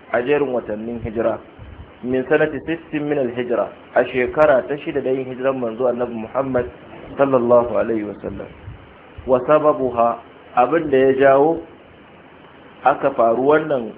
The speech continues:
karawa ko fafatawa, anna Rasulullahi sallallahu alaihi wa sallam, haƙiƙa manzon Allah, tsira da aminci Allah su tabbata a gare shi, kad azama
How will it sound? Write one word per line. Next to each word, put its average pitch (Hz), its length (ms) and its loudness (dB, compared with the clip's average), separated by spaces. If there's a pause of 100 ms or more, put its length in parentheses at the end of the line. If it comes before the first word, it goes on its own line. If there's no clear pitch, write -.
(140)
karawa 139 680 4
ko 143 120 0
fafatawa, 143 880 4 (480)
anna 165 300 2
Rasulullahi 143 800 -2
sallallahu 135 600 -2
alaihi 123 320 -4
wa 117 160 -6
sallam, 123 340 -2 (460)
haƙiƙa 165 480 2
manzon 143 320 2
Allah, 160 320 2
tsira 147 240 0
da 139 160 0
aminci 143 240 -8
Allah 135 240 0
su 123 80 -6
tabbata 131 320 -2
a 123 60 0
gare 123 260 -2
shi, 117 160 -8
kad 123 160 -2 (160)
azama 147 480 2